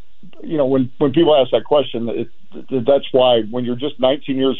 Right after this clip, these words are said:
<laughs> old and you're a rookie in this league, you know, um, uh,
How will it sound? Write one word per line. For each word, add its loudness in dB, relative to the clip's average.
<laughs> -4
old 0
and 0
you're 2
a 0
rookie 0
in 2
this -2
league, 2
you 0
know, 4
um, -6
uh, -4